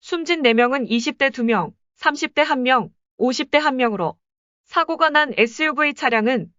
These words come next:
부산 지역 업체에서 대여한 렌트 차량으로 알려졌으며, 사고 현장은 부서진 가드레일을 발견하고 원인을 조사 중이던 국립공원 직원에 의해 처음 발견됐다.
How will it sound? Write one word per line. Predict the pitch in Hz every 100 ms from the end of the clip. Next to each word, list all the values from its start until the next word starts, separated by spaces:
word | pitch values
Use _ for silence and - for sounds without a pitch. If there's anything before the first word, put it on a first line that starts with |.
| _
부산 | 254 247 294
지역 | 269 262 233
업체에서 | 226 - 220 208 220
대여한 | 196 185 208 165 - _ _ _
렌트 | 214 240 302
차량으로 | 302 294 269 254 240
알려졌으며, | 185 190 185 - 175 170 160 _ _ _ _
사고 | - 330 330 320
현장은 | 302 285 262 302 214 -
부서진 | 247 302 302 294
가드레일을 | 277 247 233 226 262
발견하고 | 233 214 240 220 220 202 -
원인을 | 202 226 262 247
조사 | 233 226
중이던 | 233 196 175 175 165 - _ _ _
국립공원 | 254 240 294 302 285 294
직원에 | - 269 247 240
의해 | 214 220 240 240
처음 | - 311 269
발견됐다. | 226 214 185 165 - 151 -